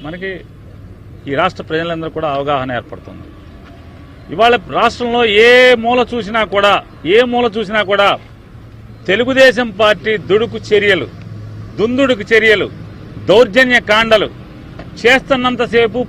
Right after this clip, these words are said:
పోలీసు వ్యవస్థ కళ్ళప్పగించి చూస్తూ, వారి జోలికి వెళ్లకుండా, కట్టడి చేయకుండా, ఉద్దేశపూర్వకంగా తెలుగుదేశం పార్టీ వారితో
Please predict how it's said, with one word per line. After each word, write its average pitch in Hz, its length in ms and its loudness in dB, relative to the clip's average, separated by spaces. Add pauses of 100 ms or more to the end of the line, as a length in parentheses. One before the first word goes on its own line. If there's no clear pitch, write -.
పోలీసు 233 340 2
వ్యవస్థ 220 360 2 (560)
కళ్ళప్పగించి 226 720 -2 (100)
చూస్తూ, 185 300 -6 (520)
వారి 233 280 4
జోలికి 240 380 4
వెళ్లకుండా, 208 440 0
కట్టడి 226 500 2
చేయకుండా, 220 680 4 (560)
ఉద్దేశపూర్వకంగా 247 1160 0
తెలుగుదేశం 233 760 0
పార్టీ 214 420 0
వారితో 214 560 0